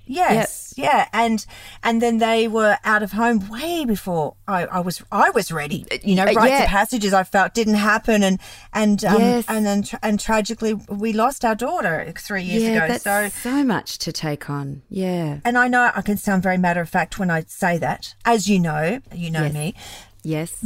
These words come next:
Speaker 2: But that's kind, that needs to be spoken about as well.
Speaker 1: Definitely.
Speaker 2: Again,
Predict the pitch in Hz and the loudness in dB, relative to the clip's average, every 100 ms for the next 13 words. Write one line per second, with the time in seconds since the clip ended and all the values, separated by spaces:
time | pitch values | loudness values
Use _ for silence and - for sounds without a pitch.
0 | 185 - 233 - 220 - 208 202 240 208 | -4 2 2 4 0 0 0 2 4 2
1 | 220 208 - 185 - 170 165 175 165 160 | 2 0 0 -4 -2 -2 0 0 2 2
2 | 160 156 165 156 147 202 294 170 214 147 | 2 -2 -2 0 4 4 4 2 2 2
3 | 185 165 147 139 | 2 2 0 -6